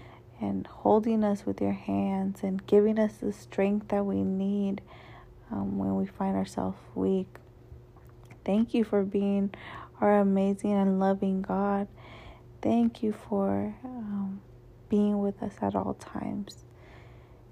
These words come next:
And we thank you for everything you've done and everything you will continue to do. Um, let this be a reminder throughout my day and our days,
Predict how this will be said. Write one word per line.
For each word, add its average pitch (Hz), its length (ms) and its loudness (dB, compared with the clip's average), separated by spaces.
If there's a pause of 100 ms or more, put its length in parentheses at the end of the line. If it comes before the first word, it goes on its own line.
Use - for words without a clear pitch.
(180)
And 214 420 -2 (600)
we 208 80 0
thank 214 400 -2
you 220 100 0
for 208 580 0 (120)
everything 220 520 0
you've 214 520 -6
done 214 380 4
and 202 160 0
everything 202 520 -2
you 208 160 -4
will 202 80 -8
continue 208 680 -4
to 214 180 -6
do. 101 480 -2 (1000)
Um, 208 380 -8 (720)
let 208 160 4
this - 200 -4
be 208 480 2
a 208 100 0
reminder 190 920 0 (500)
throughout 196 520 2
my 190 280 -2
day 196 460 2
and 196 220 -2
our 196 220 2
days, 196 600 0